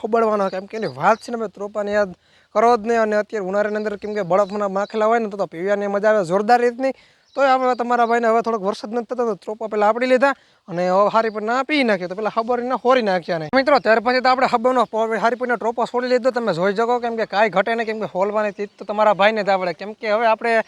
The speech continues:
દુકાન નાખી દો ત્રોપાવાળા, કેમ કે હવે આપણે હારી પણ ટ્રોપો ફોડી લીધો હોય અને હવે થોડુંક આપણે હબેડકો મારી લઈએ. હા, હા, બહુ ટાઢું પાણી છે,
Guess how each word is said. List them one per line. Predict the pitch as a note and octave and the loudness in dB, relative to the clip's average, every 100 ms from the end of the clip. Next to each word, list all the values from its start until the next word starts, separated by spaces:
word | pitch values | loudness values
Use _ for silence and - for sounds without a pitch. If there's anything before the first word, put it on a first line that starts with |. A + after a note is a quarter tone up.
| - - _ | -6 -20 _
દુકાન | G3+ A3+ A#3 A3 | -8 -2 0 2
નાખી | A#3 B3 | 2 0
દો | G#3+ | -2
ત્રોપાવાળા, | G#3 G3+ G#3 G#3 G3 | -2 -2 0 0 -2
કેમ | G#3+ | -8
કે | F#3 | -4
હવે | F3 G#3 | 0 0
આપણે | A3 G3+ | 0 -2
હારી | G#3+ G#3+ | -2 -4
પણ | A#3 B3+ | -10 -10
ટ્રોપો | G#3+ B3+ B3+ | -8 -6 -2
ફોડી | D4+ D#4 C4+ | 0 2 2
લીધો | B3+ C4 | 2 2
હોય | A#3 | 2
અને | G3 | -2
હવે | A3 | -4
થોડુંક | A3+ A3 | -4 -4
આપણે | A#3 - _ _ - | -4 -6 _ _ -6
હબેડકો | A3 A#3 G#3+ A3 | 0 0 2 2
મારી | B3+ | 4
લઈએ. | G#3+ D#3+ - _ _ _ _ _ _ _ - _ - - - _ _ _ _ _ _ _ | 2 0 -6 _ _ _ _ _ _ _ -20 _ -20 -20 -20 _ _ _ _ _ _ _
હા, | D#3 D#3+ D#3+ D3 | -4 0 0 -2
હા, | C3 A#2+ - - _ _ _ _ - | -6 -14 -18 -20 _ _ _ _ 2
બહુ | A#3+ A3+ | 4 4
ટાઢું | G3 F#3 E3+ | 2 -2 -4
પાણી | F3+ | -4
છે, | G#3+ | -4